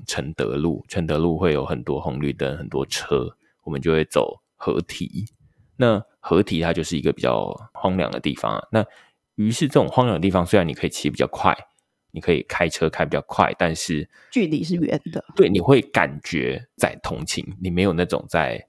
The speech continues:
Speaker 1: 穿越这个城市的感觉。那我觉得在北投都已经有这样的感觉了，更遑论再把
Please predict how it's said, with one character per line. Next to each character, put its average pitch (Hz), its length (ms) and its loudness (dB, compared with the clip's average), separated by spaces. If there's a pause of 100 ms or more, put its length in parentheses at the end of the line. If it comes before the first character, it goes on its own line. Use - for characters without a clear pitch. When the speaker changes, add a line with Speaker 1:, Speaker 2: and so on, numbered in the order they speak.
Speaker 1:
穿 87 440 2
越 87 200 4
这 87 100 0
个 87 120 2
城 - 280 -6
市 - 220 -4
的 64 100 -4
感 - 240 -6
觉。 - 320 -12 (480)
那 127 300 4 (500)
我 104 160 2
觉 110 200 2
得 117 440 4 (420)
在 143 120 4
北 90 180 4
投 82 180 0
都 101 140 4
已 - 20 4
经 90 140 0
有 71 60 -2
这 78 100 -2
样 73 80 -2
的 71 60 -6
感 50 200 -8
觉 - 120 -8
了， - 260 -8 (580)
更 117 240 4
遑 78 300 0
论 95 340 2 (260)
再 92 180 4
把 - 260 4